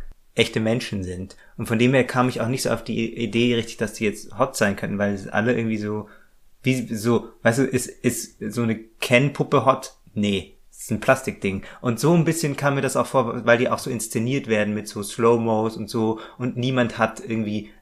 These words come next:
ein einzelnes Haar da, wo es nicht hingehört und alle sind immer so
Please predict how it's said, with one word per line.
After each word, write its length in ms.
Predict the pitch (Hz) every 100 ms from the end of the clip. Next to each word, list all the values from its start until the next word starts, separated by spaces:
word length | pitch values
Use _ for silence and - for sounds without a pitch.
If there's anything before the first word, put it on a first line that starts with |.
| _ -
ein 280 | 127 113 - - _ -
einzelnes 600 | 120 120 117 110 - -
Haar 240 | 110 113
da, 160 | 110 101
wo 40 |
es 120 | 101
nicht 140 | 110 -
hingehört 640 | 127 120 107 110 104 104
und 120 | 107 101
alle 200 | 101 101
sind 180 | 107
immer 220 | 98 104 101
so 240 | 104